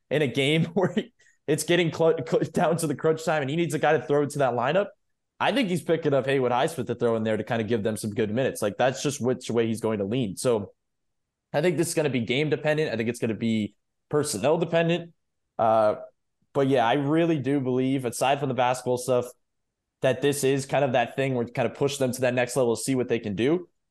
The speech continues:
But, uh, last thing I'll say is that this also feels like, if this was the layout, Jovic and Jaquez feel like insurance for, like, Jovic feels insurance for Kevin Love. Like I said to start this thing, Kevin Love is not playing eighty-two games. He's not playing close to eighty-two games.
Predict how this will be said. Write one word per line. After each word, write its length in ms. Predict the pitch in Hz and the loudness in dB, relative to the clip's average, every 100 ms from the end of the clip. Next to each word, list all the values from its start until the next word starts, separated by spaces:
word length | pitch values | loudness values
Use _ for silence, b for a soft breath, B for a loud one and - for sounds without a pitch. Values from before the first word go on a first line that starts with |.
| _ _ | _ _
But, 120 | 135 139 | 0 2
uh, 120 | 120 | 2
last 240 | 139 160 160 | 2 2 2
thing 80 | 147 | 0
I'll 80 | |
say 220 | 123 120 110 | 2 0 0
is 120 | 104 | 0
that 220 | 113 104 - 104 - | 0 -2 -6 -14 -2
this 180 | 175 - | 0 2
also 380 | 160 202 247 208 | 2 2 2 0
feels 280 | - 175 160 | 2 2 2
like, 140 | 123 | 0
if 160 | 175 180 | 0 0
this 220 | 165 165 | -2 0
was 320 | 127 151 135 | 2 2 0
the 80 | 135 | 0
layout, 420 | 127 127 107 98 - _ _ _ _ _ _ _ _ - | 2 2 2 0 -8 _ _ _ _ _ _ _ _ -10
Jovic 520 | 117 170 202 214 - | 0 2 2 0 -2
and 100 | 151 | -4
Jaquez 420 | 139 147 143 120 | -2 -2 -2 -6
feel 180 | - 131 | -4 -2
like 200 | 120 113 | -2 -2
insurance 720 | 117 104 - 113 101 95 - | -4 -4 -2 -2 -2 -4 -10
for, 220 | - 113 | -2 0
like, 360 | 107 98 95 - _ | 2 0 -2 -14 _
Jovic 480 | 95 127 190 226 170 | -2 2 2 2 0
feels 240 | 165 170 | 0 0
insurance 520 | 143 127 - 147 139 139 | -2 -6 -2 0 0 -2
for 160 | 127 | -6
Kevin 340 | 120 135 127 117 | -2 0 2 2
Love. 260 | 135 151 | 2 2
Like 160 | 123 123 | 0 -2
I 60 | |
said 200 | 120 135 | -2 -2
to 80 | 120 | -2
start 240 | 120 139 - | 0 0 0
this 140 | 113 | -4
thing, 160 | 98 95 | -6 -2
Kevin 260 | 139 165 | -2 0
Love 140 | 160 147 | 2 0
is 100 | 131 | 0
not 200 | 135 - | -2 -2
playing 280 | 135 120 - | -2 -2 -4
eighty-two 340 | 123 127 127 | -2 -2 -2
games. 220 | 120 135 135 | -2 -2 -2
He's 100 | 120 | -4
not 140 | 131 | -2
playing 200 | 143 127 | 0 -2
close 320 | - 156 143 | 0 0 0
to 60 | 110 | -2
eighty-two 340 | 101 95 - | -4 -6 -10
games. 320 | 92 87 - | -10 -12 -16